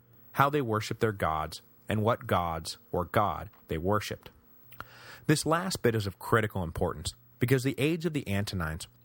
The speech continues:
was a transitional period when the old state-sponsored polytheism of Jupiter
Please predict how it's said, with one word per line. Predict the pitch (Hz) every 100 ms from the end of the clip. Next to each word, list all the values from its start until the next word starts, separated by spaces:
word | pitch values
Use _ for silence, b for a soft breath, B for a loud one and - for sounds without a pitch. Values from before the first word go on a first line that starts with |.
| -
was | 127
a | 123
transitional | - 117 107 113 120 - 85
period | - 85 78 - B B B B
when | - 131
the | 127
old | - 123 127 123
state-sponsored | - - 117 - - 104 104 - 98
polytheism | 117 104 101 - 113 92 87 87
of | 90 87 -
Jupiter | 101 95 95 87